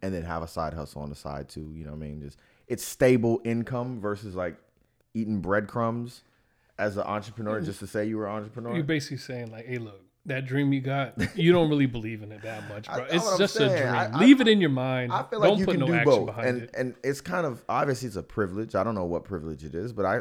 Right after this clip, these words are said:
Speaker 1: I say you can do both 'cause I'm doing both right now. But my situation is, like,
Speaker 2: It's a little different.
Speaker 1: I pursued, I was intentional with my pursuit. So, like, my job, I took the job I took
Speaker 2: So are you
Speaker 1: because
Speaker 2: gonna, are you gonna dr-, are you gonna drop your, uh,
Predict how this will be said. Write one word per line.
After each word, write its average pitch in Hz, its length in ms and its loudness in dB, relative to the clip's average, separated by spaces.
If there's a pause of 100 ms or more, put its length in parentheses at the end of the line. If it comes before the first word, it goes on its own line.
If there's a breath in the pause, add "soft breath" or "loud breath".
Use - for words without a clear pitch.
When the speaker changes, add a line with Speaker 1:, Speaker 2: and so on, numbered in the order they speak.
Speaker 1:
I 87 200 -4
say 113 160 -8
you 95 100 -6
can 92 100 -8
do 92 100 -8
both 98 280 -6
'cause 87 140 -6
I'm 87 220 -4
doing 87 260 -8
both 87 280 -8
right 80 160 -8
now. 92 160 -10
But 98 160 -2
my 101 100 -4
situation 107 640 -6
is, 90 140 -10
like, 82 320 -6 (480)
Speaker 2:
It's - 120 -18
a 226 40 -6
little 165 100 -2
different. 131 380 -12 (120)
Speaker 1:
I 107 140 0
pursued, 110 880 -2 (1400)
I 113 60 2
was 107 160 0
intentional 110 480 -2
with 90 100 -2
my 80 140 -6
pursuit. 90 480 -12
So, 87 120 -6
like, 80 260 -4
my 95 180 -4
job, 107 540 -2 (320)
I 104 80 -8
took 113 180 -10
the 82 80 -16
job 95 240 -2
I 80 80 -4
took - 240 -4
Speaker 2:
So - 140 -6
are - 20 -2
you - 60 0
Speaker 1:
because 85 180 0
Speaker 2:
gonna, 135 100 -8
are 135 40 -4
you 131 100 -6
gonna 131 140 -6
dr-, 127 200 -16
are 127 100 -6
you 127 100 -6
gonna 123 160 -6
drop 117 400 -10
your, 110 280 -12
uh, 107 300 -10